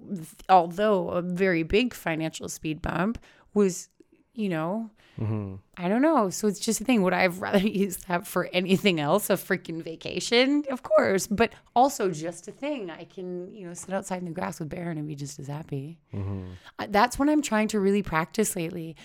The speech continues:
Speaker 1: is, um, a-, and I'll spin this back around to business because I've been having a lot of,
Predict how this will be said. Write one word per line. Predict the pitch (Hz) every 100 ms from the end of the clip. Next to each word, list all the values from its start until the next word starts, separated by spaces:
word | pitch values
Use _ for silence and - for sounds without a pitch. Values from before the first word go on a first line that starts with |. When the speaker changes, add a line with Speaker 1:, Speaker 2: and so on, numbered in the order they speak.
| - _ _
Speaker 1:
is, | 208 202 190 180 - _ _ _ _ _ 196
um, | 185 175 180 -
a-, | 208 202
and | 214 208
I'll | 208
spin | - 262 294
this | 277
back | 202 202
around | 190 185 180
to | 175
business | 190 202 180 165
because | 180 185 175 -
I've | 196 233
been | 233 269
having | 214 196 175 190
a | 180
lot | 175 180 165
of, | 175 175 170 165 -